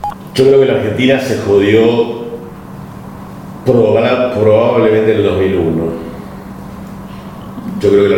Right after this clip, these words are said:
Argentina salía. Si la Argentina, la Argentina, el peor shock que tuvo la Argentina en el dos mil uno fue la caída de las Torres Gemelas.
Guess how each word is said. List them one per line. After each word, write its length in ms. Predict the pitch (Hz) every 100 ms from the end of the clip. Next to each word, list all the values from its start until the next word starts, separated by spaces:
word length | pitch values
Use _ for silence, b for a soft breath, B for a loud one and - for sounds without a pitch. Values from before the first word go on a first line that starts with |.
| 92
Argentina 320 | 95 98 95
salía. 420 | - 85 82 80 - -
Si 100 | -
la 60 | 73
Argentina, 440 | 90 92 120 127
la 60 | 127
Argentina, 280 | 107 127 131
el 140 | -
peor 260 | 131 156 160
shock 380 | - 107 87 90
que 60 |
tuvo 260 | 85 95 98
la 40 |
Argentina 460 | 87 87 - 92 92
en 40 |
el 80 | 90
dos 140 | 85 82
mil 220 | 90 98
uno 300 | 117 127 113 85 80 - - - - - - - - - -
fue 140 | 98 98
la 180 | 95
caída 400 | 90 90 92 95
de 60 | 90
las 160 | 87 -
Torres 280 | 90 87 90
Gemelas. 480 | 85 82 78 78